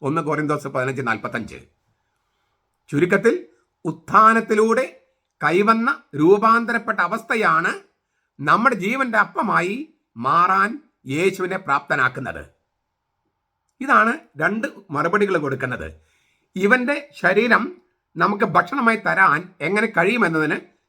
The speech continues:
യേശു ചോദിച്ച, പറഞ്ഞ രണ്ട് മറുപടികളിൽ അതിനുള്ള ഉത്തരമുണ്ട്. അവനെങ്ങനെ കഴിയുന്നു എന്നുള്ളതിന് ഉത്തരമുണ്ട്.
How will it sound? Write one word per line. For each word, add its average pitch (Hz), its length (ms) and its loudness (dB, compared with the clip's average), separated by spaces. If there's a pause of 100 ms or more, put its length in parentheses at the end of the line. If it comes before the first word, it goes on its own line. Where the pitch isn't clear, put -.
യേശു 170 380 -2
ചോദിച്ച, 151 260 -4 (340)
പറഞ്ഞ 156 200 0 (120)
രണ്ട് 202 220 2 (180)
മറുപടികളിൽ 160 560 2 (640)
അതിനുള്ള 156 400 0 (100)
ഉത്തരമുണ്ട്. 131 460 -2 (200)
അവനെങ്ങനെ 151 400 -2
കഴിയുന്നു 175 320 0
എന്നുള്ളതിന് 139 300 -2
ഉത്തരമുണ്ട്. 92 420 -6